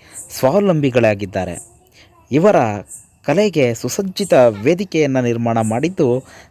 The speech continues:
ಸಾಮಾಜಿಕ ಜಾಲತಾಣ. ಶಾಲಾ ಕಾಲೇಜುಗಳಲ್ಲಿ rank but nothing in the bank. ಭಾರತದ ಜ್ವಲಂತ ಸಮಸ್ಯೆಗಳಲ್ಲೊಂದು ನಿರುದ್ಯೋಗ.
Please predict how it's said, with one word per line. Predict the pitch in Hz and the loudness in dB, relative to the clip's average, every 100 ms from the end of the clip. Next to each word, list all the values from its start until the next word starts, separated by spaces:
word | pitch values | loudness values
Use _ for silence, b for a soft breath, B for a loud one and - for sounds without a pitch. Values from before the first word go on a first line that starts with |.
| - | -4
ಸಾಮಾಜಿಕ | 135 143 185 131 123 117 107 104 | 0 2 2 0 -2 0 0 0
ಜಾಲತಾಣ. | 120 123 120 107 95 - _ _ _ _ _ _ _ _ | 0 0 0 -2 -4 -8 _ _ _ _ _ _ _ _
ಶಾಲಾ | - - 147 196 208 | -12 -8 -6 -2 -4
ಕಾಲೇಜುಗಳಲ್ಲಿ | - 156 160 147 143 131 127 120 113 | -2 -2 -2 -4 -4 -2 -4 -4 -6
rank | 98 120 143 117 135 _ 110 | -4 -6 -6 -10 -14 _ -12
but | 113 107 - - - | -12 -10 -16 -16 -10
nothing | 120 202 196 | -8 -4 -2
in | 139 123 | -2 -2
the | 110 95 | -2 -4
bank. | - 101 101 95 - _ B B B 107 113 | -8 -8 -8 -10 -18 _ B B B -8 -4
ಭಾರತದ | 147 202 175 147 135 123 101 | 0 -2 -2 -2 0 0 -2
ಜ್ವಲಂತ | 110 143 202 190 | -6 -4 -4 -4
ಸಮಸ್ಯೆಗಳಲ್ಲೊಂದು | 160 131 139 - 135 123 117 110 117 170 120 113 113 110 | -4 -4 -6 -6 -4 0 0 0 -2 -2 0 0 -4 -4
ನಿರುದ್ಯೋಗ. | 117 104 98 98 | -4 -4 -6 -8